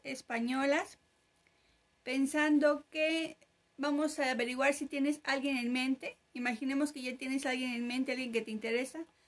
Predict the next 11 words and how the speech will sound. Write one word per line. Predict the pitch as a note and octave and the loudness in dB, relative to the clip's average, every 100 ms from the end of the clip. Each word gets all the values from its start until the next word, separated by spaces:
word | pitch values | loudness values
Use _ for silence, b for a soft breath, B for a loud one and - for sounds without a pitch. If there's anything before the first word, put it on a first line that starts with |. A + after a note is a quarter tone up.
| b _ - | b _ -6
Vamos | F4+ F#4 | -4 -4
a | |
sa-, | D#4+ C4+ C4+ - | -4 -6 -6 -2
a, | B3 B3+ A#3+ - - _ | 0 0 -2 -10 -20 _
a | B3+ | -6
preguntar | A3+ A#3 B3+ C#4+ C#4+ C#4+ | -2 0 2 2 2 0
si | D4 B3+ | -2 0
eres | C4 C4 | 0 -4
correspondida | C#4 A3+ A3+ - A#3+ A#3 B3+ B3+ C4 - B3 | -6 -4 -4 -4 -4 -2 -2 0 0 0 -2
o | A#3 | -4
correspondido. | A#3 A3+ A3+ - A3 A3+ G#3+ A3+ | -4 -4 -4 -6 -4 -4 -4 -6